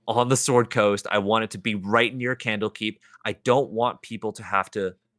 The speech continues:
and this was my active decision, "I don't want people to have to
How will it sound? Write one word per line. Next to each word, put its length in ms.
and 100
this 120
was 160
my 720
active 320
decision, 540
"I 80
don't 100
want 140
people 240
to 80
have 280
to 200